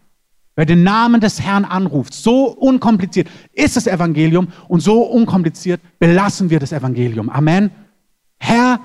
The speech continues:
hilf. Herr, rette mich.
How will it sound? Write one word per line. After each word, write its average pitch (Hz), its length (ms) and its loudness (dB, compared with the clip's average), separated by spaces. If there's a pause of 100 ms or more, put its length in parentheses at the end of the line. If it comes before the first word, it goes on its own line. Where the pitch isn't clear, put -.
(380)
hilf. 262 580 2 (560)
Herr, 240 440 -2 (280)
rette 233 380 0
mich. 151 400 -4